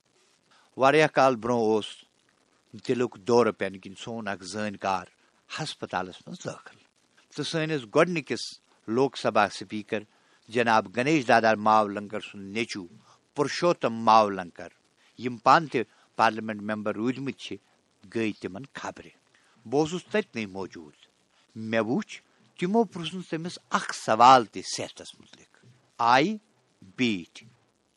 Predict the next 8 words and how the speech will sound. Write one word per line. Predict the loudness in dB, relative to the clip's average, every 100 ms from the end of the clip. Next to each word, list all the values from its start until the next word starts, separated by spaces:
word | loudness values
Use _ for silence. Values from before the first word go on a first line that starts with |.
| _ _
بٮ۪مارِ | -4 0 6 6 6
مُتعلق | -2 -6 -6 -6
نہٕ | -8 -6
کانٛہہ | 2 2 2
سوال۔ | -4 -4 -6 -14 _ _ _ _ _
تہٕ | -6
لٔگۍ | -2 -4 -4 -14 _ _
جٹہٕ | -6 0 0 0